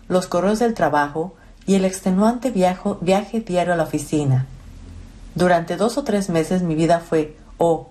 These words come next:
voy a viajar a este lugar y voy a estar a ver a estos amigos'", recuerda. "Pero cuando esa euforia inicial comenzó a desvanecerse, empecé a sentirme perdido, sin propósito,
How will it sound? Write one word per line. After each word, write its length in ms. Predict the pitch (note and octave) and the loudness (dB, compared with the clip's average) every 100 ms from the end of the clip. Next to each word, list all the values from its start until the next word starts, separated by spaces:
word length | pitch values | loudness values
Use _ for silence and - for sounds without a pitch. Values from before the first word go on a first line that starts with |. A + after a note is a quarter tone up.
| D3+ | 0
voy 240 | G#3 A3+ | 2 4
a 40 | A#3+ | 4
viajar 520 | F3+ - F#3+ G3+ A3 | 0 0 0 0 2
a 80 | E3+ | 0
este 240 | E3 - | 0 -6
lugar 400 | E3 D3+ C#3 C3+ - - - - | -4 0 0 -2 -6 -20 -12 0
y 120 | F#3+ | 2
voy 240 | G3+ A#3+ | 4 2
a 40 | A#3+ | 0
estar 440 | - G#3 A3+ A3+ - | -2 0 0 -4 -2
a 100 | E3+ | 0
ver 180 | F3 A3+ | 0 0
a 80 | |
estos 240 | G#3 G3+ F#3 | -2 -2 -2
amigos'", 520 | E3 D#3 D3 C#3 - | -2 -2 -4 -6 -6
recuerda. 640 | - D#3 D#3+ D#3 C#3 C#3 - - - - - - - - | -4 -2 2 2 0 -6 -10 -20 -20 -20 -20 -20 -12 -2
"Pero 220 | G3 F#3+ | 0 2
cuando 260 | F#3+ F3+ G3 | 2 2 0
esa 200 | A#3 C#4 | 2 -2
euforia 380 | C4+ G#3+ G3+ | 0 -2 0
inicial 640 | G3 F3+ D#3 - D#3+ D3 D3 - - - | 0 -2 -4 0 0 0 -6 -20 -20 -8
comenzó 500 | - E3+ E3 D3 G3 | -2 0 0 -2 0
a 40 | A3 | 0
desvanecerse, 840 | A#3+ G3 D3+ C#3 D3 C#3+ F3 A3 - - - - - | 0 -4 -4 -4 -4 -2 -2 -4 -6 -20 -20 -14 -2
empecé 360 | G3+ G3 G#3+ B3+ | 0 2 -2 0
a 40 | |
sentirme 500 | D4 C4+ A3+ G#3 G#3+ | 0 2 2 2 0
perdido, 640 | G#3 D#3 D3 F3+ G#3 A3 | 0 -2 0 0 2 0
sin 280 | - - E3+ | -2 0 0
propósito, 760 | D#3+ C#3+ D3+ F#3 G3 F#3+ G3+ G#3 | 2 0 2 0 -2 -4 -4 -4